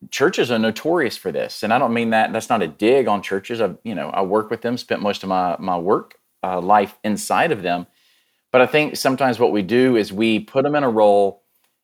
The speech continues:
and we tell them to read a book. We talk about it at staff meeting for ten minutes. You know, then we, then we run through, you know, run of show or whatever it is,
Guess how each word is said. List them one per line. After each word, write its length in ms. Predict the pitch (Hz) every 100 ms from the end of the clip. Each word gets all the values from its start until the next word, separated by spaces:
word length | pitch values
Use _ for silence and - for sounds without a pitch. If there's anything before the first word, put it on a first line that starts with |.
| _ -
and 280 | 110 110 110
we 100 | 107
tell 180 | 147
them 100 | 135
to 80 | 120
read 180 | 107 120
a 40 |
book. 440 | 104 101 98 - - _ _ _ _ _ _ _
We 540 | 101 113 107 107 98
talk 240 | - 147 131
about 160 | 139
it 40 | 120
at 60 |
staff 320 | - 123 117
meeting 180 | 117 110
for 120 | 110
ten 260 | 104 123 113
minutes. 540 | 95 95 - - - - _ _ _ _ _ _ -
You 120 | 107
know, 140 | 104 95
then 160 | 123
we, 200 | 123 113
then 180 | 107 110
we 100 | 107
run 280 | 101 117 127
through, 460 | - 131 123 120 -
you 140 | 95 107
know, 160 | 104
run 260 | 98 101 117
of 100 | 117
show 360 | - 95 92 90
or 180 | 87
whatever 340 | 90 117 127 107
it 60 | 92
is, 340 | 87 90 -